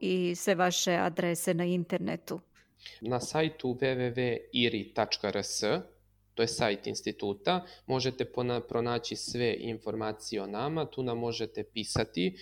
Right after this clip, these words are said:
Speaker 2: preko zvaničnog maila iri et iri tačka R S, a sam, e, link ka anketi, e, možete naći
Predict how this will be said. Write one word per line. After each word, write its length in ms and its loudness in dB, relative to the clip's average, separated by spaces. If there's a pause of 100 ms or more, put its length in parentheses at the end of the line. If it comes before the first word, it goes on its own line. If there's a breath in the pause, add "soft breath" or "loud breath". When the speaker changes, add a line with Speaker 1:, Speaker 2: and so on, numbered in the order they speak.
(180 loud breath)
Speaker 2:
preko 300 -2
zvaničnog 520 -4
maila 440 -2
iri 360 2
et 160 -4
iri 220 0
tačka 460 -4
R 60 0
S, 300 -2 (480 loud breath)
a 640 2
sam, 540 -2
e, 280 -2
link 400 0 (140)
ka 120 -6
anketi, 800 -2 (240 loud breath)
e, 60 -8 (400)
možete 520 -2
naći 840 -2